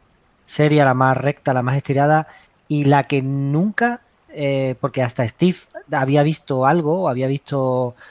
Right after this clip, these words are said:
eh, algún, algo, un atisbo, pero Shirley no ve absolutamente nada y su recuerdo,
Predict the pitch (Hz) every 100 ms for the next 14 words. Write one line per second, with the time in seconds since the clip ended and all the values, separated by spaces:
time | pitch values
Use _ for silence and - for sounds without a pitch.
0 | - _ _ - 131 123 120 123 135 135
1 | 131 127 123 120 117 113 - 135 135 139
2 | 131 139 131 156 - 165 160 135 131 -
3 | 156 185 175 175 190 - - - 165 180
4 | 180 160 170 170 175 160 - 135 123 -
5 | 160 180 170